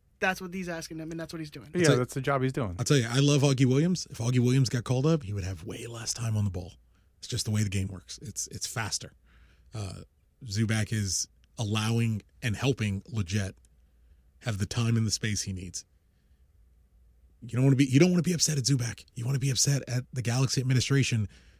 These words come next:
Speaker 3: somehow going into a third year without a backup forward, with a, with, uh, you know,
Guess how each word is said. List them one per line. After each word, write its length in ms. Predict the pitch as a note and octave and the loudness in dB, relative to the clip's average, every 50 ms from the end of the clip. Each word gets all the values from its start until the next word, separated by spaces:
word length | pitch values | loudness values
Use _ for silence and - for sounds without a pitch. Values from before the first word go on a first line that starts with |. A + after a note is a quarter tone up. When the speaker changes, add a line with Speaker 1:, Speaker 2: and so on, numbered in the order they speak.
| _ _ _ | _ _ _
Speaker 3:
somehow 340 | - - C#3 C#3+ C3+ C#3 C#3 | -2 0 2 2 4 4 4
going 260 | B2 B2 C3 C3+ C3+ | 4 6 6 6 6
into 200 | C3+ B2 - C3 C3 | 4 4 4 2 2
a 40 | A2 | 0
third 360 | - - C3+ C3+ C#3+ D3 C3 | 0 0 0 0 2 2 2
year 400 | A#2 B2+ C3+ C3+ A2+ G2+ F2 - - _ _ _ _ _ - | 4 4 4 4 2 0 -4 -6 -12 _ _ _ _ _ -6
without 240 | A2+ G#2+ A2+ A2+ | -4 -2 -2 -2
a 20 | G#2+ | -2
backup 320 | F#2 A2 G#2+ - - F#2+ | -2 -2 -4 -4 -6 -10
forward, 360 | - - G#2 G2 F#2+ - - - _ _ _ _ _ _ _ _ _ _ _ _ _ _ _ - | -10 -12 -12 -12 -12 -14 -16 -18 _ _ _ _ _ _ _ _ _ _ _ _ _ _ _ -8
with 220 | G#2 G#2+ G#2+ - G#2+ | -4 -4 -2 -2 -2
a, 180 | G#2+ G2+ G2 - | -4 -4 -6 -6
with, 260 | - A2+ G#2+ F2+ E2 - - - | -6 -6 -6 -6 -8 -12 -16 -16
uh, 60 | D#3+ B2 - - - - | -16 -16 -16 -16 -14 -10
you 140 | A#2+ A2 | -8 -8
know, 180 | G#2 G2 G#2 | -8 -8 -10